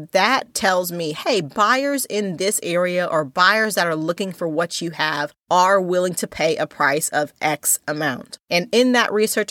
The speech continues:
I will typically call the agents who are representing the homes that are for sale and are under contract to get a sense of what buyers are willing to pay in your area.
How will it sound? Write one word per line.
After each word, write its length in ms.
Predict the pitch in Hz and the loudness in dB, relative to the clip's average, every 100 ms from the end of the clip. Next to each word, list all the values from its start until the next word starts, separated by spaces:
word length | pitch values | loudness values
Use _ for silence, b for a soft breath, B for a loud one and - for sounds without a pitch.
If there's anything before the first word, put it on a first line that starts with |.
| - | -2
I 100 | 160 | 0
will 160 | 156 | -2
typically 440 | - 202 - - 170 | -4 -6 -6 -10 -10
call 680 | - 180 180 185 190 196 | -4 2 4 6 6 4
the 200 | 170 175 165 | 0 -4 0
agents 460 | 170 180 180 - | 2 0 -4 -4
who 80 | 175 | 0
are 140 | 151 | 2
representing 920 | 147 156 - 170 156 165 165 165 170 156 | 4 2 2 -4 -2 -2 -2 -4 -6 -4
the 160 | 165 | -4
homes 500 | 147 165 156 160 165 - | -2 -4 -4 -6 -10 0
that 220 | 165 147 - | 2 2 2
are 220 | 156 160 | 4 4
for 160 | - | 2
sale 380 | 160 - 156 160 | -2 0 2 2
and 120 | 156 - | 0 0
are 200 | 156 - | -2 0
under 220 | 170 170 | -2 -4
contract 640 | - 156 160 - 151 147 - | -4 -4 -4 -4 -4 -4 0
to 120 | 220 | 0
get 200 | 180 185 | 2 2
a 40 | |
sense 380 | 175 - 196 185 | 2 2 0 0
of 160 | - 151 | -4 0
what 260 | 147 147 | 0 -2
buyers 480 | 135 156 143 143 151 - | 0 2 4 0 -2 0
are 240 | 160 170 | 4 4
willing 340 | 165 160 156 156 | 4 0 -2 -4
to 140 | - | -8
pay 540 | 170 - 151 151 147 - | -8 -6 -2 0 0 -2
in 240 | 151 147 | -6 -4
your 240 | 139 143 - | -2 -2 -2
area. 540 | 135 131 123 110 160 | -4 -6 -6 -8 -10